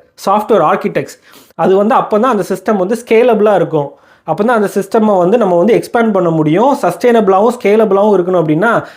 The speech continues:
சஸ்டெயினபிள்னா அதுவே வந்து ஒரு நிலை குலையாம ஒரு, ஒரு நிலைத்தன்மைக்கு வரணும். அதுதான் சஸ்டெயினபிள். ஒரு நிலையான ஒரு விஷயம் தான் சஸ்டெயினபிள்.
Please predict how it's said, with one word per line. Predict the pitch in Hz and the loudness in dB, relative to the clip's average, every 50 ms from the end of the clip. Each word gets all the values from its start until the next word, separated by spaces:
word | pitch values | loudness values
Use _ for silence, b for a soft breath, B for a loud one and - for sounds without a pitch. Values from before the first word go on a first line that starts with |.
| B B | B B
சஸ்டெயினபிள்னா | - 185 180 - 254 240 240 214 202 208 202 220 277 285 254 190 170 - - _ _ _ _ _ _ _ _ _ _ _ | -4 -4 -2 0 0 0 2 2 2 2 2 2 2 0 0 -2 -4 -6 -14 _ _ _ _ _ _ _ _ _ _ _
அதுவே | 151 156 175 208 214 233 247 269 262 240 175 - B B B B B B B | -4 -2 0 2 2 2 2 2 2 0 -2 -4 B B B B B B B
வந்து | 180 180 190 196 262 240 | -4 -2 -2 0 0 0
ஒரு | 214 202 202 190 175 | 2 2 2 2 0
நிலை | 170 185 220 254 262 | 0 2 2 2 2
குலையாம | 233 233 220 214 214 208 202 202 240 269 247 | 0 0 0 0 0 0 0 0 0 0 2
ஒரு, | 214 208 202 196 190 185 180 170 160 156 | 2 2 2 2 2 2 2 2 2 0
ஒரு | 165 170 170 | 0 0 0
நிலைத்தன்மைக்கு | 170 196 233 262 254 262 240 233 233 220 202 190 | 0 0 0 0 0 -2 -2 -2 -2 -2 -2 0
வரணும். | 180 170 180 185 165 - - b b b b b b - | 0 0 0 -2 -2 -6 -8 b b b b b b -2
அதுதான் | 165 175 202 202 220 247 - | 0 2 2 4 2 2 0
சஸ்டெயினபிள். | 214 196 - - 254 240 220 190 165 151 | -2 -4 -2 -2 0 0 0 0 0 0
ஒரு | 151 156 160 160 | 2 2 2 2
நிலையான | 160 165 180 208 226 233 240 247 269 269 240 | 2 2 2 2 2 2 2 2 2 2 2
ஒரு | 214 202 | 2 2
விஷயம் | 190 180 - 214 196 220 | 0 0 -2 -2 -2 -2
தான் | 233 226 | -2 -2
சஸ்டெயினபிள். | 202 185 190 - - 226 220 208 175 151 143 | -2 -4 -4 -2 -2 0 0 0 -2 -4 -6